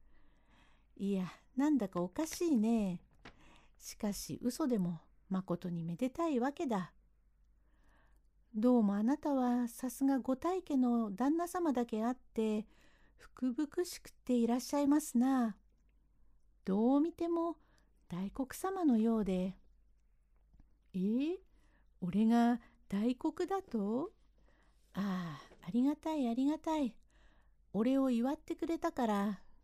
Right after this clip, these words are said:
これはほんの心ばかりの祝儀だ。」「へえ、どうもありがとう存じます。おや、ただいまのれんの間から、ちょいと首をお出しなすったのは、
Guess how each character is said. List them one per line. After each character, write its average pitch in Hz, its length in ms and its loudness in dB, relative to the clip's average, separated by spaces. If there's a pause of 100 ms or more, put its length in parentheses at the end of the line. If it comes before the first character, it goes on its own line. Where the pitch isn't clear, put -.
(160)
こ 208 120 -6
れ 185 160 -2
は 190 240 -6 (380)
ほ 233 220 2
ん 233 160 8
の 226 100 2
心 294 420 -4
ば 359 140 -2
か 311 140 -2
り 247 100 0
の 175 160 0
祝 330 340 -4
儀 277 140 2
だ。」 165 240 -6 (1400)
「へ 277 320 4
え、 202 160 -6 (380)
ど 233 260 2
う 214 60 2
も 175 100 0
あ 165 100 -2
り 247 120 4
が 349 160 0
と 202 140 -2
う - 20 0
存 233 260 4
じ 311 80 0
ま 349 160 -2
す。 254 380 -2 (1000)
お 240 160 0
や、 190 300 0 (580)
た 208 100 -4
だ 247 140 0
い 254 100 2
ま 180 140 0
の 170 160 -4
れ 247 160 4
ん 269 100 4
の 277 120 4
間 254 260 -2
か 247 140 -4
ら、 240 300 -2 (600)
ち - 120 -6
ょ 240 80 2
い 233 100 0 (160)
と 240 140 -2
首 254 340 -2
を 302 180 -2
お 285 100 -2
出 302 120 0
し 294 140 0
な 302 120 4
す - 160 -8
っ - 40 -20
た 220 100 -2
の 185 180 2
は、 175 320 -2